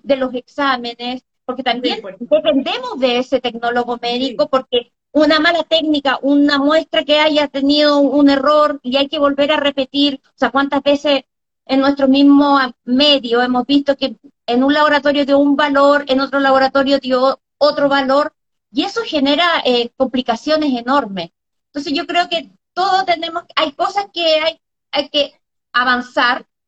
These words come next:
Speaker 1: la ciencia ha avanzado, la medicina integrativa ha ido avanzando de la mano de la ciencia,
Speaker 2: Mucho.
Speaker 1: y en algunos conceptos hay que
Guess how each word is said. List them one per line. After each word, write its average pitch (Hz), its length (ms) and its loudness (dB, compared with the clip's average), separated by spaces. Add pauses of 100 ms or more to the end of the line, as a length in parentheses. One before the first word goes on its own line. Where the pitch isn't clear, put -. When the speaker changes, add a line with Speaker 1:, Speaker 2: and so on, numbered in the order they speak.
(400)
Speaker 1:
la 240 160 -2
ciencia 302 520 -2
ha - 40 0
avanzado, 220 800 -2 (400)
la 262 100 2
medicina 269 420 -4
integrativa 277 840 -2
ha 247 120 0
ido 254 220 -2
avanzando 226 720 -2
de 311 140 0
la 294 100 0
mano 294 320 0
de 285 120 -2
la 285 100 -2
ciencia, 311 600 -8 (320)
Speaker 2:
Mucho. 233 300 -12
Speaker 1:
y 302 280 -4 (420)
en 269 140 0
algunos 285 360 0
conceptos 285 560 -2
hay 285 160 2
que 285 300 -4